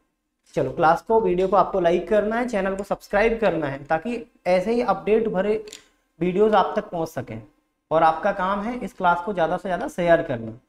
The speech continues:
ठीक है, ज़्यादा से ज़्यादा share करना और एक बार like ज़रूर करना।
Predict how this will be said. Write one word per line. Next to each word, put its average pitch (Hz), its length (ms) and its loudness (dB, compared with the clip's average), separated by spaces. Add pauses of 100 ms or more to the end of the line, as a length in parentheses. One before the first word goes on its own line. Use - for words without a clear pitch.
(540)
ठीक 208 100 -4
है, 139 80 -6
ज़्यादा 151 200 0
से 165 40 -4
ज़्यादा 180 180 -4
share 185 300 -2
करना 214 260 0
और 196 220 0
एक 190 140 -4
बार 240 300 2
like 165 200 2
ज़रूर 143 260 -2
करना। 110 340 -12